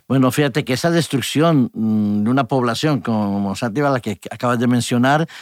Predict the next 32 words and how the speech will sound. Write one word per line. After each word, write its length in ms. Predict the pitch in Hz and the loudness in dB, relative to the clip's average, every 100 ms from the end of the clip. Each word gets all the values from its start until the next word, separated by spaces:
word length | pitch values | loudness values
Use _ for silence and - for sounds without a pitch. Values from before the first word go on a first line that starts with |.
| - 120 123 | -16 -14 -8
es 220 | - 165 | 0 0
simplemente 880 | - 175 139 170 165 170 - 208 202 | 2 0 2 2 2 0 2 4 4
una 240 | 151 156 151 | 2 2 2
muestra 640 | 147 175 147 180 214 214 - | 2 2 0 0 0 0 -6
de 260 | 143 139 | -4 2
lo 140 | 147 139 | 2 2
que 160 | 143 | -2
fue, 400 | 120 160 202 208 - | 0 2 2 0 0
eh, 140 | 143 | 0
la 180 | 135 127 | 2 0
guerra 300 | 143 190 202 | 0 0 0
se-, 320 | - 139 127 | 0 2 2
de 140 | 123 | 0
sucesión 500 | 127 120 123 - 160 | -4 -4 -4 -2 0
en 100 | 151 | 2
España, 500 | 127 - 175 196 165 - _ _ _ - | 0 0 0 2 0 -4 _ _ _ -4
puesto 340 | 135 - 135 | -4 -2 -2
que 140 | 139 127 | -2 -2
se 160 | 139 | -2
calcula 400 | 135 120 147 160 | -2 -2 -2 -2
que 180 | 170 151 | 0 0
más 200 | 131 123 | -2 -2
o 20 | |
menos 260 | 139 147 143 | -4 -2 -2
un 80 | 139 | 0
millón 300 | 135 135 127 | 0 2 2
de 1080 | 127 120 117 117 113 113 113 113 110 110 107 | 2 0 0 0 0 -2 -2 -2 -2 -2 -4
personas 380 | - 104 151 143 | -6 -6 -6 -4
fallecieron 600 | 127 110 - 120 120 120 | -4 -6 -4 -4 -2 -2
durante 240 | 107 107 95 | -2 -6 -8
esa 140 | 113 | -8
guerra. 340 | 131 139 95 | -8 -8 -10